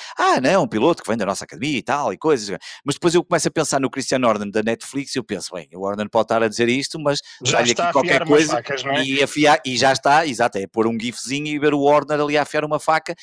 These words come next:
Speaker 1: e a dizer isto. Porque e a realidade é que, eh, eu não sei muito bem quanto tempo é que é o contrato que Gasly tem, mas, eh, tem que fazer muito mais, tem que, tem
Speaker 2: Não,
Speaker 1: que ser
Speaker 2: eh,
Speaker 1: a
Speaker 2: certamente,
Speaker 1: ajuda.
Speaker 2: certamente que será fácil de dispensar. E, e estavas a focar
Speaker 1: Claro.
Speaker 2: na,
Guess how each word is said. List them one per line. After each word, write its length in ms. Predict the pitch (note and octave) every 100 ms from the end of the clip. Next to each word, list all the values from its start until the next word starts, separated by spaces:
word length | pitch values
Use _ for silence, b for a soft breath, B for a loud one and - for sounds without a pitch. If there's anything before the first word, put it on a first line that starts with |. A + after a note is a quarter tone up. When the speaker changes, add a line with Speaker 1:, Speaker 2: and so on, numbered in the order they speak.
| B
Speaker 1:
e 100 | F#3+
a 40 | E3+
dizer 320 | D3+ C#3+ F3
isto. 200 | D3 - B B B -
Porque 320 | D3+ - B2
e 280 | B2+ A#2+ A2+
a 80 | G#2+
realidade 600 | G2 A#2+ A2+ A2+ A#2+ C3
é 40 | C#3
que, 320 | - D3 D#3 b b -
eh, 220 | A#2 A2 G#2
eu 140 | A2
não 100 | G#2+
sei 180 | - A#2+
muito 200 | A2 A2
bem 100 | A#2
quanto 240 | A2 G#2+ -
tempo 220 | A2 G#2+
é 40 |
que 100 | -
é 20 |
o 40 | G2+
contrato 420 | G#2+ G2 G#2 -
que 100 | -
Gasly 380 | G#2 G2 G2 G#2+
tem, 260 | A#2 A#2+ E3 B B C#3
mas, 380 | C3+ D3+ D#3+ - B B -
eh, 300 | A#2 G#2 F#2 F2+ F2+ _
tem 140 | D#3+ C3
que 80 |
fazer 240 | - A#2 B2+
muito 260 | B2 B2
mais, 300 | G#2 E2+ - - -
tem 140 | C3+
que, 240 | B2+ D3+ D3+ B _
tem 120 | E3+
Speaker 2:
Não, 60 | D3
Speaker 1:
que 60 |
ser 220 | - D#3+
Speaker 2:
eh, 20 | D#3
Speaker 1:
a 20 |
Speaker 2:
certamente, 460 | D#3 C#3 F3 F3 F3
Speaker 1:
ajuda. 100 | A#2
Speaker 2:
certamente 600 | G#2 F3+ F#3 F3+ G3 -
que 80 | -
será 260 | E3+ D#3
fácil 420 | - - - C#3+ C3
de 120 | C3 C3
dispensar. 500 | C#3 F3 D#3 C#3 B2+
E, 60 | B3
e 60 | F#3
estavas 260 | A#3 A3+ G#3
a 60 |
focar 260 | - - F3
Speaker 1:
Claro. 180 | E3
Speaker 2:
na, 60 | C#3+